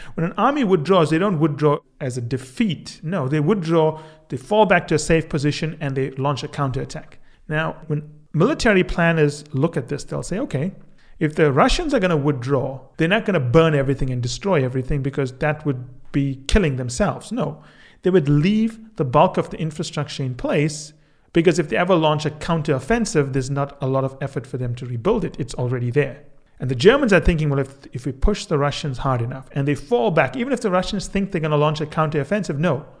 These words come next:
we can hold them in that position and use the existing Russian assets to push further into Russia and eventually conquer the whole of Russia."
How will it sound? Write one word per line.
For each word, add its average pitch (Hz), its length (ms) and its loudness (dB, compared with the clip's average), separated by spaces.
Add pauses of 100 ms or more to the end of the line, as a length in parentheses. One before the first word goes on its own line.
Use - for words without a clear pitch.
(300)
we 135 100 -2
can 143 120 -4
hold 180 260 6
them 233 100 4
in 214 60 2
that 190 180 4
position 190 520 -2 (240)
and 135 160 -4
use 202 400 0
the 170 100 0
existing 151 500 -2
Russian 147 380 -2
assets - 640 -4 (340)
to - 80 -4
push 151 300 -4
further 156 300 2
into 139 220 -4
Russia 131 340 -2
and 135 100 -4
eventually 127 340 -4
conquer 139 360 -8
the 127 80 -6
whole 135 140 -4
of 127 120 -10
Russia." 202 340 -6